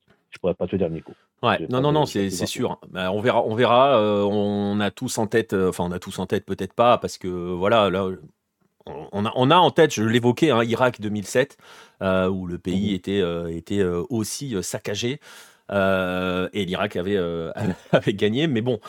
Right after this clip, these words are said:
Speaker 2: on
Speaker 1: Avait
Speaker 2: a ja-,
Speaker 1: gagné, exactement.
Speaker 2: on, on va pas dire que
Speaker 1: Exactement.
Speaker 2: la Palestine va gagner, euh, portée par cela. Je, voilà, on espère
Speaker 1: Ça va être
Speaker 2: juste qu'ils
Speaker 1: difficile.
Speaker 2: arrivent à défendre, euh, voilà, qu'ils arrivent un temps,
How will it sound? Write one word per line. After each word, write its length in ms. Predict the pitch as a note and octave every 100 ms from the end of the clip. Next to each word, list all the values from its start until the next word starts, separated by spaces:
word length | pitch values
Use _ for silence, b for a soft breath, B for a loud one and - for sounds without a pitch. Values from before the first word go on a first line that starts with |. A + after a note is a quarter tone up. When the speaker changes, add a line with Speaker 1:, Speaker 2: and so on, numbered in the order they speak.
| B B B -
Speaker 2:
on 40 |
Speaker 1:
Avait 120 | G2+
Speaker 2:
a 20 |
ja-, 120 | A2+ A2
Speaker 1:
gagné, 220 | G2+ G#2
exactement. 580 | F2 F#2 - F#2+ F#2 F2
Speaker 2:
on, 60 | -
on 80 |
va 120 | F2 F#2+
pas 140 | G#2
dire 160 | G2 A#2+
que 40 |
Speaker 1:
Exactement. 80 | A2
Speaker 2:
la 100 | G#2
Palestine 460 | G2+ F#2+ - G#2+ F#2+
va 100 | F2+
gagner, 420 | F#2+ F#2+ G2+ G2+
euh, 300 | F#2 F2 F2
portée 340 | - - G#2+
par 200 | F#2+ F2+
cela. 280 | - A2 A2+
Je, 260 | - F2+ E2+
voilà, 240 | E2+ F#2+ F2
on 140 | E2+
espère 300 | F#2 - G#2+
Speaker 1:
Ça 60 | F2
va 60 |
être 60 | F#2+
Speaker 2:
juste 160 | G#2+ G2
qu'ils 100 | G2+
Speaker 1:
difficile. 140 | G#2+
Speaker 2:
arrivent 200 | G2+ A2
à 80 | G2+
défendre, 460 | F#2 G#2 A2+ G#2+ G2+
euh, 400 | F#2+ F#2 F#2 F2+
voilà, 240 | G2+ F#2+
qu'ils 200 | - F#2
arrivent 460 | G2 A#2 G#2+ G#2 G2+
un 160 | G#2+ A2+
temps, 420 | - - B2 A#2+